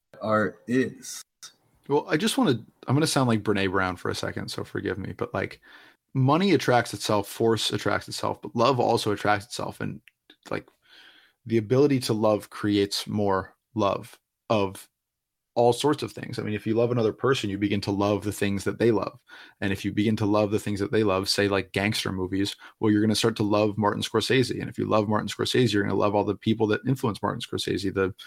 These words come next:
Speaker 2: um, Jean-Luc Godards of the French New Wave cinema, right? And it just, it, the more things you're passionate about, the better your life becomes, because the more things you're invested in. I've seen this,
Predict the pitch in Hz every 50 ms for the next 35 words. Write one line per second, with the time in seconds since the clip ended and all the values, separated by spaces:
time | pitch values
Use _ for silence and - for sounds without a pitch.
0 | - - - - - - - 95 95 95 - - 101 104 104 107 107 107 - -
1 | - 107 110 127 120 - - - - - - _ _ - - 95 92 95 104 98
2 | - - - - - 98 98 - - 107 104 104 104 104 - - 131 135 113 92
3 | 95 95 98 104 107 107 104 98 - 113 104 - - - - - - _ _ _
4 | _ _ _ _ - 117 104 - _ _ - 110 117 107 113 117 120 135 139 135
5 | - 135 135 123 127 117 110 104 - - 110 101 104 104 - - 117 120 117 123
6 | 123 131 131 - - _ _ _ _ _ _ _ - 104 95 98 107 107 110 110
7 | 107 104 107 101 98 98 95 95 - - - 98 95 - 101 98 101 113 123 131
8 | - - - _ - 104 - 107 101 92 104 101 101 104 104 104 - - 104 101
9 | 101 95 101 98 98 104 98 98 98 98 101 - - - 98 - - 107 - -
10 | 120 113 110 - -